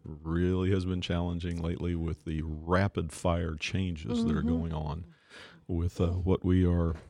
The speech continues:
Speaker 1: attempting to do to help people not only have a place to go and things to eat and hope,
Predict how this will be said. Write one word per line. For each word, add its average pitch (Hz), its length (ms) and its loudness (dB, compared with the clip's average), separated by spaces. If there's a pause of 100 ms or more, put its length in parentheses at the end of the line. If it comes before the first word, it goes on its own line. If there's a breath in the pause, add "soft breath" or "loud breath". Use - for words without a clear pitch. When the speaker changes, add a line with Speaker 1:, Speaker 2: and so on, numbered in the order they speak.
(160)
Speaker 1:
attempting 107 360 2
to 107 100 0
do 113 220 2
to - 160 -2
help 90 180 0
people 101 380 2
not 98 180 2
only 131 220 0
have 113 100 0
a 104 60 -2
place 120 240 -4
to 87 100 -4
go 95 460 -2
and 85 220 -8 (360)
things 104 220 -2
to - 80 -4 (100)
eat 131 300 0
and 76 160 -4
hope, - 440 2